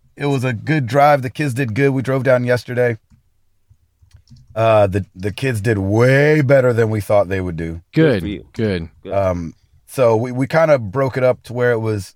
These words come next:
Speaker 1: like we, we left at four forty-five in the morning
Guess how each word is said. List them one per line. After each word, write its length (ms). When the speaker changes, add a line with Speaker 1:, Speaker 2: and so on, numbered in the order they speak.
Speaker 1:
like 260
we, 340
we 160
left 280
at 80
four 480
forty-five 680
in 40
the 60
morning 500